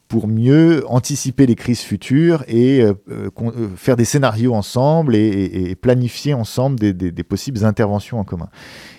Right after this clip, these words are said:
Et ça, c'est une réflexion qui est en train de, de poindre un peu dans le cadre de l'Union européenne. Comment faire pour, euh, euh, préparer des opérations un petit peu plus, euh, un petit peu plus ambitieuses. Mais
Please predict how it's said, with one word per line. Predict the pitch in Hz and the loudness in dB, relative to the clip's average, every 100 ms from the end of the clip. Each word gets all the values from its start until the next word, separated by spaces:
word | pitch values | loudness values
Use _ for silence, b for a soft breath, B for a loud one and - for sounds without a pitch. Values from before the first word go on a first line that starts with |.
| B | B
Et | 101 123 | 0 0
ça, | - 170 | 4 2
c'est | - | 2
une | 127 | 0
réflexion | 120 - 117 - 208 | 0 0 -2 0 0
qui | - | 2
est | 135 | 4
en | 135 | 2
train | - - 156 175 | 0 -6 -2 2
de, | 135 | 2
de | 120 | 2
poindre | 107 - 160 165 123 | -2 -2 0 0 -2
un | |
peu | 113 160 | -2 -2
dans | 135 | 0
le | 139 | 0
cadre | 147 135 | -2 -2
de | 120 | -2
l'Union | 120 120 | -2 -4
européenne. | 110 101 95 85 | -4 -4 -4 -4
Comment | 95 92 113 | -6 -4 -4
faire | - 131 | -4 -4
pour, | - 120 113 | -2 -4 0
euh, | 92 90 B B B B B - | -2 -4 B B B B B -16
euh, | 82 - | -14 -8
préparer | - 143 127 110 127 | 0 2 2 2 0
des | 143 101 | 0 -2
opérations | 101 113 98 - 131 | -2 -4 -4 -6 -8
un | 117 | -8
petit | - | -8
peu | 98 | -10
plus, | 101 123 127 120 | -8 -4 -2 -2
euh, | 98 90 85 | -2 -2 -4
un | 90 | -8
petit | - | -10
peu | 101 | -10
plus | 127 110 | -6 -6
ambitieuses. | 98 90 - - B B B B B - | -8 -10 -14 -16 B B B B B -8
Mais | 104 113 | -2 0